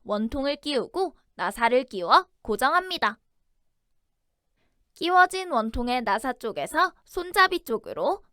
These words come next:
줄을 여러 번 오에서 육 회 정도 감아 돌립니다.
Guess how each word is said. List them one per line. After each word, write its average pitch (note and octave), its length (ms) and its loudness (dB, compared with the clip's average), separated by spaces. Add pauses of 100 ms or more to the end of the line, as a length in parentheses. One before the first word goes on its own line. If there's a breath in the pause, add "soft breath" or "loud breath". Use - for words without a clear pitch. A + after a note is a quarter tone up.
줄을 C4+ 480 0
여러 A#3+ 260 6
번 C3+ 220 -2 (420)
오에서 C#4+ 540 4
육 G#3+ 220 -6
회 C4 60 2
정도 D4 460 -2 (140)
감아 G#3 320 2
돌립니다. C4+ 680 -4